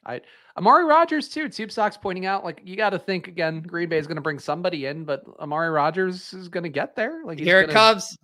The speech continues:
Speaker 2: Corbin calling his shot.
Speaker 1: Oh, Corbin, Corbin.
Speaker 2: <laughs> Oh, you dirty dog.
Speaker 1: <laughs> Oh, he loves to snipe. That's what Corbin Welsh here does.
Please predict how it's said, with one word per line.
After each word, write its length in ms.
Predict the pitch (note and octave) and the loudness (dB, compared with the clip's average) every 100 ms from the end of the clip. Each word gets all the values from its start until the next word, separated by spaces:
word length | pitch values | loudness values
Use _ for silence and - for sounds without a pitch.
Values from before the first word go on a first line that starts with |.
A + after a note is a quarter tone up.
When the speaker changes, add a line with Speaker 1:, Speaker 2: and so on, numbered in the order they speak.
| E3 _ _ _ _ _ - | -20 _ _ _ _ _ 2
Speaker 2:
Corbin 360 | G#3+ A3 G#3+ | 6 8 6
calling 300 | - G#3 A#3+ | 6 6 6
his 100 | A#3+ | 6
shot. 420 | A#3 C#4 D4 C4+ - - _ _ - | 4 8 8 8 6 -6 _ _ -20
Speaker 1:
Oh, 840 | E2 F2 F2+ F2+ F#2+ F#2+ F#2+ G2 _ | -20 -18 -20 -20 -20 -18 -18 -20 _
Corbin, 840 | - A#2 B2 A#2 A2 G#2 G2+ F#2+ | -6 0 2 2 -4 -6 -10 -4
Corbin. 380 | G3+ - G#2 G3+ | -4 -2 -6 0
Speaker 2:
<laughs> 200 | A3 - - | 0 0 -4
Oh, 180 | C#3+ D3 | 0 0
you 220 | D3 C#3+ | 0 -6
dirty 400 | B2 C3+ C3 C3 | -6 -6 -6 -6
dog. 500 | C3+ C3+ D3 D3 B2+ - - | -2 -2 -2 -4 -8 -12 0
Speaker 1:
<laughs> 760 | F3 F2+ F#4+ - - - - | 2 2 -2 0 0 0 -12
Oh, 220 | D3+ D3+ D#3 | 2 6 6
he 80 | |
loves 420 | D3 D#3+ D#3 C3+ - | 6 6 4 2 -8
to 100 | B2 | -8
snipe. 600 | - C3+ D3+ B2+ A2 - B2+ | -8 -4 0 2 0 -2 0
That's 240 | B2+ B2+ | -2 -2
what 160 | B2 - | -8 -8
Corbin 400 | A#2+ A#2 A2 A2 | -6 -6 -6 -2
Welsh 380 | A2+ A2+ - | -2 -2 -4
here 180 | A2 G2+ | -6 -8
does. 460 | F#2 G2+ F#2 - | -6 -6 -6 -10